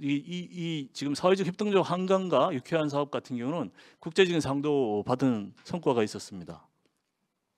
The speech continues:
그리고 그 밖에 이제 국고나 체육기금 위탁으로 저희가 작은 미술관을 조성하는 사업과 마을 미술 프로젝트를 하고 있고요. 그, 그리고, 어, 이천이십 년도에 대규모로 했던 뉴딜 정책으로 했던 공공미술 프로젝트의 사후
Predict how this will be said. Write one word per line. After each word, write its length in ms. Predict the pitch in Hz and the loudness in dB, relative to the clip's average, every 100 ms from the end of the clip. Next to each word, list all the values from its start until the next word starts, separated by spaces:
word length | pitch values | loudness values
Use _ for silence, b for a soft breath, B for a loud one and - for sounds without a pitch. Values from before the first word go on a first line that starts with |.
| - - B B B | -12 -12 B B B
그리고 180 | 180 190 | 2 2
그 120 | 160 | 6
밖에 280 | 190 196 208 | 6 8 6
이제 240 | 160 156 | 8 4
국고나 500 | - 180 - 208 180 | 2 -4 0 6 6
체육기금 500 | - 196 196 175 156 | 4 0 0 0 2
위탁으로 720 | 185 - 190 135 156 131 85 - b b | 0 2 0 2 0 0 -2 -12 b b
저희가 320 | - 143 151 143 | 0 4 4 6
작은 300 | 139 185 196 | 6 6 4
미술관을 600 | 170 170 151 139 131 139 | 2 0 4 4 6 4
조성하는 720 | 123 123 135 110 104 160 196 - | 2 2 2 2 0 -2 -8 -4
사업과 540 | - 139 127 131 139 | 2 4 4 2 4
마을 320 | 110 107 165 | 6 8 8
미술 240 | 180 156 127 | 6 -4 -6
프로젝트를 720 | 147 135 127 - 110 107 120 - | -6 -4 -6 -6 -4 -4 -4 -8
하고 240 | 165 139 | -6 -6
있고요. 300 | 98 147 165 - B B | -4 -6 -8 -12 B B
그, 260 | - 156 170 _ - - | -2 0 -2 _ -18 -4
그리고, 560 | 175 165 165 214 214 - B B 127 | 0 2 4 2 2 -6 B B -2
어, 120 | 131 | 0
이천이십 600 | 185 - 220 190 196 220 | 0 2 2 2 0 -2
년도에 480 | 208 180 151 143 135 | 0 -2 2 4 2
대규모로 500 | 131 147 185 170 135 | 2 0 0 2 0
했던 320 | 120 139 123 | 0 -2 -2
뉴딜 320 | 127 151 170 | 0 -2 0
정책으로 420 | 147 123 127 120 | 0 -2 -4 -6
했던 220 | 101 139 127 | -6 -6 -4
공공미술 460 | 143 202 196 143 | 0 0 -2 -6
프로젝트의 500 | - 151 131 - 127 | -8 -6 -4 -4 -4
사후 500 | 123 175 196 226 170 | 0 4 6 4 0